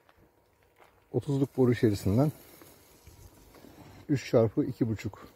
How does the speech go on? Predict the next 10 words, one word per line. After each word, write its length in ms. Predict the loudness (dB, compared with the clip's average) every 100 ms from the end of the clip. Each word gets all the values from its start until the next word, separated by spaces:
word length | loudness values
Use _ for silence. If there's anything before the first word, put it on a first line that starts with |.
| -6
kablomuz 520 | 2 2 4 0 0
geçecek. 400 | -2 -2 -2 -2 -2 -20 -20 -20 _ _ _ _ _ _ _ _ 0
Aynı 260 | 2 4
zamanda 600 | 4 2 2 0 0 -2 -6 -16 -14 -12 -12 -12 -16 -20 -20 -20 -20 -4
bu 80 | 0
noktadan 500 | 0 2 -2 0 -2 -4 -14 -20 -20 -20 -20 -20 -20 -20 -20 -20 -20 -20 -14 -6
diğer 180 | -4
kapanma 400 | -4 -4 0 2
noktasına 580 | 2 0 -2 -4 -2 -2
da 120 | -2